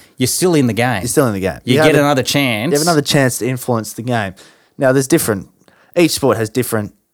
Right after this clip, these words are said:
Speaker 2: I find in golf, and I'm speaking to a few guys who are taking their golf like I'm taking my cricket, they stand over the ball and the ball's not moving. They've gotta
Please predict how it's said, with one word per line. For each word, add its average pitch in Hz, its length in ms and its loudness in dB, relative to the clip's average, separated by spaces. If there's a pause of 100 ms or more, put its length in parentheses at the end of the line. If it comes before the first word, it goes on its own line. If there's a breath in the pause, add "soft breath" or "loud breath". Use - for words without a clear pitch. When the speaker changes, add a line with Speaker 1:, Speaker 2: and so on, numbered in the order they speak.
(340 soft breath)
Speaker 2:
I 139 100 4
find 113 260 0
in 90 100 -8
golf, 110 400 2
and 117 160 -6
I'm 107 80 -4
speaking 110 320 -4
to 98 260 -6
a - 380 -20
few 113 120 -6
guys 101 180 0
who 104 60 -6
are 101 40 -4
taking 98 260 -4
their 95 100 -6
golf 101 380 -2 (600)
like 101 160 -4
I'm 101 120 -4
taking 101 240 -6
my 98 100 -8
cricket, 104 440 -4 (500 soft breath)
they 113 140 2
stand 113 260 -2
over 101 180 2
the 87 80 -2
ball 98 460 0 (760)
and 92 440 -6 (160)
the 117 100 -14
ball's 120 280 2
not 110 120 0
moving. 107 240 -2
They've 117 180 0
gotta 110 340 2